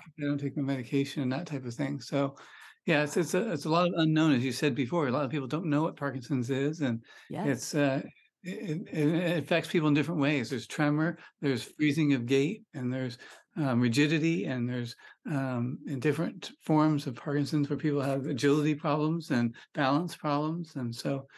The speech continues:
Speaker 1: there's a, there's a handful of things that can, can affect a person and, and, and be affected by Parkinson's. So.
Speaker 2: Wow! So it's like, if you do take your medicine,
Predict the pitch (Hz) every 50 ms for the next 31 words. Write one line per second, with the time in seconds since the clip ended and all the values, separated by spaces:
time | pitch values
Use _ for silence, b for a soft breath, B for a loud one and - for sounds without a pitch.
0 | B B B B - 175 143 131 175 226 175 143 139 135 123 123 131 151 156 165
1 | 156 147 - 147 139 127 120 - 147 131 131 123 180 196 - - - 143 127 123
2 | 117 117 B B B - - 143 131 120 - 156 151 151 - 165 143 - 160 139
3 | 131 - - 147 135 214 190 156 147 151 180 220 233 143 135 123 123 117 131 131
4 | 123 127 147 - - 151 - - - 139 123 113 - 139 147 147 160 143 - -
5 | 147 139 - - - - - - 180 175 160 160 160 - - 185 180 175 160 151
6 | 156 - - 208 214 - 220 214 202 - 196 185 - 196 185 175 160 202 240 254
7 | 226 - 226 208 180 175 - 180 175 175 175 175 170 - - 170 165 160 170